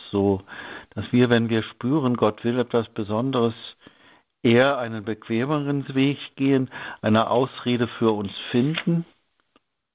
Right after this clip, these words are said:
oder ob wir sagen, Herr, in deiner Kraft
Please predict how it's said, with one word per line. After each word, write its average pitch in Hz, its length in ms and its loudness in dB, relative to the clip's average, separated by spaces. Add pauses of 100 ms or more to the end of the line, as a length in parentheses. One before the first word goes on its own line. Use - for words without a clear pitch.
(440)
oder 113 540 2 (480)
ob - 240 -12
wir 107 240 2
sagen, 107 520 -2 (300)
Herr, 113 280 0
in 107 180 0
deiner 104 300 0
Kraft - 680 -8